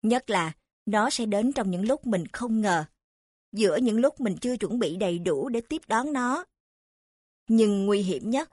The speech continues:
là lấy cái mộng làm cái thật trong vấn đề lập gia đình.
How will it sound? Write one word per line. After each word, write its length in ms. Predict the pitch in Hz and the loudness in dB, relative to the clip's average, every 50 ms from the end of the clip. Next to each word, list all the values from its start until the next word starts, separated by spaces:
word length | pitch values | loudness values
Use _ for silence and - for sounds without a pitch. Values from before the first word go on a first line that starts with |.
| _ _ _ _ _ - | _ _ _ _ _ -4
là 140 | 196 196 165 | -2 0 0
lấy 180 | 160 175 214 | 0 -2 -4
cái 180 | 240 - 320 349 | -4 -4 -6 -4
mộng 320 | 330 269 190 143 - 185 | -2 -2 -2 -2 -2 -4
làm 180 | 202 190 170 156 | -4 -4 -4 -4
cái 140 | - 254 311 | -6 -6 -6
thật 200 | - 277 - - _ | -4 -6 -6 -6 _
trong 140 | - 220 208 | -8 -6 -6
vấn 200 | 202 254 277 285 | -4 -4 -4 -4
đề 180 | 277 226 180 170 | -2 -2 -2 -4
lập 140 | 175 - - - | -4 -6 -6 -6
gia 140 | 240 220 | -6 -4
đình. 200 | 202 196 180 165 | -2 -2 -2 -2